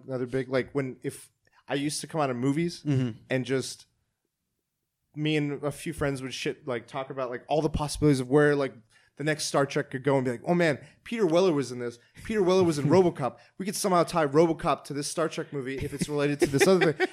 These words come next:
Speaker 1: And we just have all these crazy
Speaker 2: It's in the
Speaker 1: ideas,
Speaker 2: same
Speaker 1: like,
Speaker 2: universe.
Speaker 1: it's all connected. It's like the Vin Diesel cinematic universe.
Speaker 2: It's like, uh,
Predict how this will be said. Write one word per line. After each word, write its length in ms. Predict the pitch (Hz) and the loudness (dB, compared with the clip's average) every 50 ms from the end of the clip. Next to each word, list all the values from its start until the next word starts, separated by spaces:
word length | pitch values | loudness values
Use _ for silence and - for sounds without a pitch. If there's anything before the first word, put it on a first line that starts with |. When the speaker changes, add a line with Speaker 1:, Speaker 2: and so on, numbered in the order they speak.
| - - | -4 -4
Speaker 1:
And 120 | - 175 | 0 2
we 80 | 180 180 | 2 2
just 140 | 180 185 - | 0 0 -2
have 140 | 226 196 | -2 0
all 80 | 190 202 | 2 2
these 120 | 185 - | 0 0
crazy 200 | - - 196 180 | -2 0 0 0
Speaker 2:
It's 80 | 170 151 | 2 2
in 40 | 214 233 | 2 4
the 60 | 208 | 4
Speaker 1:
ideas, 80 | 208 | 6
Speaker 2:
same 100 | - 277 | 6 8
Speaker 1:
like, 100 | 262 294 | 8 10
Speaker 2:
universe. 500 | 320 330 320 269 226 175 147 - - - - | 8 8 8 6 2 0 -2 -4 -10 -14 -10
Speaker 1:
it's 160 | - 180 - 247 | -8 -4 -4 -2
all 480 | 233 226 233 240 240 - - - _ _ _ | 0 0 0 0 -2 -4 -6 -12 _ _ _
connected. 540 | - 240 226 254 262 - - 170 143 120 113 117 | -8 -6 -4 -4 -4 -6 -6 -6 -6 -6 -8 -6
It's 100 | - - | 0 2
like 160 | 160 156 143 | 2 2 2
the 60 | 151 | 0
Vin 160 | 139 147 151 143 | -2 -2 -2 -2
Diesel 280 | 156 170 170 - 165 | -4 -6 -6 -6 -8
cinematic 520 | 147 - - 151 139 139 139 135 131 113 123 | -8 -6 -6 -6 -4 -4 -2 -4 -4 -6 -8
universe. 280 | 127 123 107 110 90 | -10 -10 -8 -6 -4
Speaker 2:
It's 220 | 113 110 - - 135 | -4 -4 -2 0 0
like, 280 | 127 120 110 107 - | 2 2 0 -2 -2
uh, 440 | 113 104 101 101 92 87 87 82 76 | -2 0 0 -2 -2 -4 -6 -8 -10